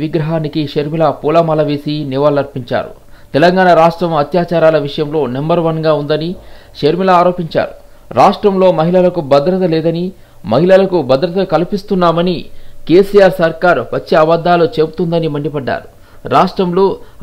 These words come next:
అధికార పార్టీ నేతలే అత్యాచారాలకు పాల్పడుతున్నారని ఆరోపించారు.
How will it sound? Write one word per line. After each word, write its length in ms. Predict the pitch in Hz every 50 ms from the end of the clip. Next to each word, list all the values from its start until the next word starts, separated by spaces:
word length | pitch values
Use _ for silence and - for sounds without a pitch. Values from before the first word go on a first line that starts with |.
| 113
అధికార 360 | 139 165 202 202 214 208 202 190 165 - 160
పార్టీ 260 | 165 170 - 185 170 147 151
నేతలే 360 | 175 180 - 185 175 165 127 - - - - - - 127
అత్యాచారాలకు 640 | 131 - - 214 202 208 202 190 190 185 185 170 170 -
పాల్పడుతున్నారని 760 | 165 165 175 170 180 170 - - 165 165 165 165 160 160 160 156
ఆరోపించారు. 540 | 160 160 160 - 156 147 - 135 110 - -